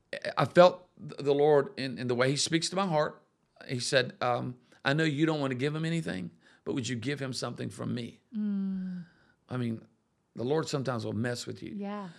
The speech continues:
Speaker 1: And so I look in my truck, I find a dollar in the console, a dollar on the floor, a dollar in the backpack, come up with five dollar bills. So, "Excuse me, sir." I said, "Listen, man, I didn't wanna give you anything. I was trying to be honest. Uh, but here's five dollars from Jesus."
Speaker 2: Wow.
Speaker 1: And he took it and he looked at me. I go to get in my truck.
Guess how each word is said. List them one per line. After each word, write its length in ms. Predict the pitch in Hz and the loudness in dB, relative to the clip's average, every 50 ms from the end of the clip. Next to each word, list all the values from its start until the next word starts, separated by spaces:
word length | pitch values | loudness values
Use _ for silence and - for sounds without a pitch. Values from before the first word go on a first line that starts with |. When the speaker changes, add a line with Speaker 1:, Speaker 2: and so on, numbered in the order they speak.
| - - _ _ - | -20 -20 _ _ -12
Speaker 1:
And 80 | - | -6
so 100 | - 151 135 | -4 -2 2
I 80 | 135 | 2
look 220 | 135 135 147 147 170 | 4 4 2 2 0
in 80 | 165 | 0
my 120 | 151 151 143 | 0 0 0
truck, 340 | - - 139 135 131 135 135 | 0 4 6 6 6 4 2
I 60 | 123 | -2
find 200 | 120 143 131 135 | -4 -4 -4 -4
a 40 | 131 | -4
dollar 400 | 117 120 113 113 117 120 139 135 | -2 -2 0 0 2 2 2 0
in 60 | 131 | 0
the 80 | 131 123 | -2 -4
console, 580 | 123 123 110 110 117 120 117 - 123 117 131 | -4 -4 -4 -4 -4 -4 -6 -6 -6 -4 -4
a 40 | 123 | -6
dollar 360 | 147 139 - 104 107 110 113 | -6 -4 -4 -2 -2 -2 -2
on 100 | 117 - | -4 -6
the 60 | 131 117 | -8 -10
floor, 320 | - - 117 123 120 120 | -10 -6 -4 -2 -2 -2
a 40 | 120 | -4
dollar 320 | 131 123 107 98 117 117 104 | -4 -4 -2 -2 -2 -2 -2
in 60 | 131 | -4
the 60 | 135 | -4
backpack, 440 | 139 - - - - - - 104 - - - - - _ | -2 -4 -4 -4 -6 -8 -8 -8 -8 -10 -16 -20 -20 _
come 120 | - - - | -8 -6 -6
up 80 | - - | -6 -6
with 100 | 113 104 | -8 -4
five 260 | - 107 101 104 - | -2 0 0 0 0
dollar 240 | 117 113 98 98 - | -2 -2 -4 -4 -4
bills. 400 | 135 107 101 107 113 - - - - - - - _ | -6 -6 -6 -6 -8 -10 -12 -18 -20 -20 -20 -20 _
So, 120 | _ - - | _ -12 -12
"Excuse 360 | 107 - - - 143 131 117 | -10 -10 -6 -6 -6 -4 -4
me, 60 | 117 110 | -6 -6
sir." 360 | - - - 117 110 110 - - _ _ _ _ _ _ _ _ - - | -4 -4 -2 -2 -2 -4 -8 -12 _ _ _ _ _ _ _ _ -12 -10
I 40 | 113 | -8
said, 180 | - - 117 110 | -4 -4 -2 0
"Listen, 280 | 113 110 - - 110 | 0 -2 -2 -4 -6
man, 140 | 113 113 - - | -6 -6 -4 -2
I 80 | - 123 | -2 -2
didn't 140 | 123 120 117 | 0 -2 -2
wanna 140 | 113 107 110 | -4 -4 -4
give 240 | 104 107 117 113 | -2 -2 -2 -2
you 80 | 117 120 | -2 -4
anything. 380 | 120 120 120 120 120 123 131 131 | -4 -4 -6 -6 -6 -6 -8 -8
I 380 | - - _ _ _ _ _ | -10 -16 _ _ _ _ _
was 80 | - - | -20 -12
trying 160 | - 110 107 | -8 -6 -4
to 60 | 107 110 | -4 -2
be 100 | 123 131 | -2 -2
honest. 460 | 131 123 123 123 120 - - - - _ _ _ - - - - - - _ _ - | -2 -4 -4 -6 -8 -10 -14 -16 -18 _ _ _ -20 -20 -20 -20 -20 -20 _ _ -2
Uh, 200 | 113 117 117 - | 0 0 0 0
but 160 | - 120 113 | -2 -4 -2
here's 200 | 113 123 120 - | -2 -2 -4 -2
five 280 | - 127 110 110 107 - | -4 -4 -4 -4 -4 -4
dollars 340 | 113 113 120 117 113 - | -4 -4 -4 -4 -6 -6
from 140 | - 98 104 | -6 -8 -6
Jesus." 640 | 104 - 110 110 101 104 - - - - - - - - | -6 -6 -6 -6 -8 -10 -12 -14 -16 -18 -18 -20 -16 -12
Speaker 2:
Wow. 360 | 214 190 185 185 175 180 180 | -10 -10 -8 -8 -10 -10 -10
Speaker 1:
And 420 | 185 180 - - - _ _ - - | -12 -14 -14 -18 -20 _ _ -4 -4
he 60 | 117 | -2
took 220 | 113 - 160 160 | 0 0 0 0
it 40 | 147 | 2
and 80 | 131 123 | 0 0
he 60 | 123 | 2
looked 260 | 127 139 120 95 95 | 4 4 4 4 2
at 60 | - 123 | 0 0
me. 60 | 131 | 2
I 120 | 139 143 | 2 4
go 140 | 131 143 180 | 6 6 6
to 60 | - | 6
get 120 | 196 202 - | 4 2 2
in 40 | 165 | 2
my 80 | 151 | 0
truck. 400 | 139 - 233 247 - - - - | 2 4 6 6 6 4 0 -8